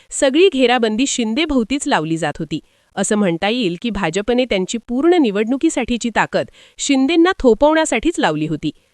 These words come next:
पण खाली नगरपरिषदांच्या निवडणुका पार पडल्या आणि बातमी फुटली की आता इथून पुढच्या निवडणुका या युती म्हणूनच लढवल्या जातील.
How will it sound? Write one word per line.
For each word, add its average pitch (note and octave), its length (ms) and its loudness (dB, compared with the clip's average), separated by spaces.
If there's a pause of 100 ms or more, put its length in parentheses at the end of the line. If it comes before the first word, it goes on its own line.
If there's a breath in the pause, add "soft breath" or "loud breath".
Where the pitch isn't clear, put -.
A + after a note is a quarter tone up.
(140)
पण G#3+ 180 2
खाली F#3+ 280 0
नगरपरिषदांच्या G3 920 -2
निवडणुका F3 480 -2
पार D#3 240 0
पडल्या D#3+ 360 -4 (300 soft breath)
आणि C#4 160 2
बातमी C4 420 2
फुटली B3+ 380 -4
की C#4+ 80 -2
आता B3 200 -2
इथून B3 320 -2
पुढच्या A#3 360 -2
निवडणुका G#3+ 560 0 (260 soft breath)
या D#4 120 4
युती C4 300 2
म्हणूनच C4+ 420 4
लढवल्या E3+ 380 0
जातील. D3 300 -6